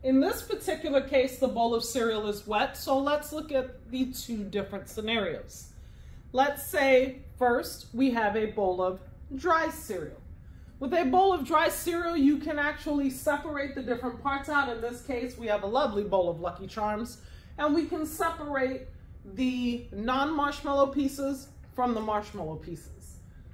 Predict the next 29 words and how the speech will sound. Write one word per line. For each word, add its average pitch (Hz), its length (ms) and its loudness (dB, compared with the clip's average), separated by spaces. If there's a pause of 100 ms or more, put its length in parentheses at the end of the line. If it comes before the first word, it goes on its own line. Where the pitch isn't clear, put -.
(100)
and 202 180 -6
put 220 140 -2
the 202 80 0
marshmallow 208 520 0
pieces 226 440 -4
in 208 140 -2
one 330 240 2
pile 339 560 0
or 208 140 0
separate 233 680 -2
them 208 400 -2 (600)
based 233 400 0
on 196 380 2 (240)
design. 262 760 0 (100)
For 202 180 2
example, 196 960 -2
the 170 100 -8
four-leaf 196 480 2
clovers 190 640 -2 (260)
in 175 160 -10
one 220 240 0
pile 220 520 0
and 190 200 -4
the 170 60 -4
rainbows 170 500 -6
in 156 100 -8
another 220 300 0
pile. 220 460 -4 (560)
Or 320 600 6